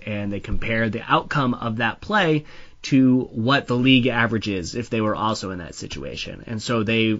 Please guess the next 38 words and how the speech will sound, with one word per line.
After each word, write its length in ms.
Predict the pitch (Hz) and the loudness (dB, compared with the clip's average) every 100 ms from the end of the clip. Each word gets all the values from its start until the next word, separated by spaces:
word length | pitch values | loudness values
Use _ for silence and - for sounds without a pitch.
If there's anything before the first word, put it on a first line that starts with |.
| - | 0
also 560 | 160 175 139 120 117 | 0 2 4 4 4
adjust 400 | 123 113 120 117 | 0 -2 -2 -2
for 180 | - 135 | -2 0
opponents. 560 | 131 175 160 98 - - - | 0 2 2 0 -6 -8 -2
So 420 | 127 120 120 120 | 0 2 0 -2
if 240 | 120 113 123 | -4 -2 2
you 320 | 120 120 113 | 4 4 2
allow 460 | 120 123 123 120 - | 2 4 4 2 -2
two 160 | - 170 | -2 2
yards 400 | 156 147 139 - | 6 6 4 0
to 80 | 131 | -4
the 80 | 117 | -2
Patriots, 600 | 156 185 139 117 107 - - - - | 2 2 4 0 -2 -8 -18 -18 -10
it's 160 | - | -6
a 60 | 135 | 2
little 220 | 160 175 | 6 8
bit 180 | 156 135 | 8 6
better 340 | 147 151 135 | 6 6 6
than, 540 | 123 123 117 117 113 110 - - | 4 2 2 2 0 -2 -6 -4
uh, 200 | 117 110 | -4 0
of 180 | 131 123 | 0 2
a 80 | |
defensive 560 | 117 127 135 127 113 104 | 2 4 4 0 -2 0
job 360 | 147 175 151 117 | 4 6 6 4
than 120 | 107 | -2
if 120 | 98 | -2
you 80 | 104 | -2
give 180 | 107 104 | 0 -2
up 160 | 95 | -4
two 160 | - 113 | -4 0
yards 540 | 107 101 101 98 - | 2 2 0 -2 -6
to, 360 | - 92 82 85 | -8 -8 -8 -12
like, 320 | - 95 90 - - - | -14 -12 -14 -16 -16 -12
you 100 | 95 | -10
know, 240 | 92 113 - | -10 -12 -8
the 80 | 98 | -4
Washington 640 | 107 110 113 101 98 90 | -2 -2 -4 -8 -8 -10
team, 240 | 82 82 | -12 -14